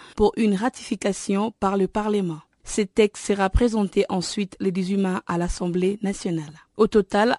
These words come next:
cent soixante-quinze pays ont signé l'accord de Paris sur le climat conclu en décembre dernier. Ban Ki-moon, le secrétaire général de l'Organisation des Nations Unies,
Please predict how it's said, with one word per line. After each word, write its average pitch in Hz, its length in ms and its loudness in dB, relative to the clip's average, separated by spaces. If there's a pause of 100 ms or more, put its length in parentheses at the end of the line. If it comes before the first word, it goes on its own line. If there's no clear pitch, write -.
cent 220 360 0
soixante-quinze 208 800 -2
pays 220 480 2
ont 196 140 0
signé 196 320 -2
l'accord 196 380 -2
de 185 100 -4
Paris 202 420 -2 (140)
sur 220 200 2
le 196 120 4
climat 190 560 0
conclu 196 400 -2
en 190 160 -2
décembre 185 560 -2
dernier. 180 440 -6 (380)
Ban 226 260 8
Ki-moon, 240 520 4 (100)
le 196 220 4
secrétaire 208 640 -2
général 196 600 0
de 202 60 -2
l'Organisation 190 800 -2
des 185 120 -2
Nations 208 380 -2
Unies, 190 400 -2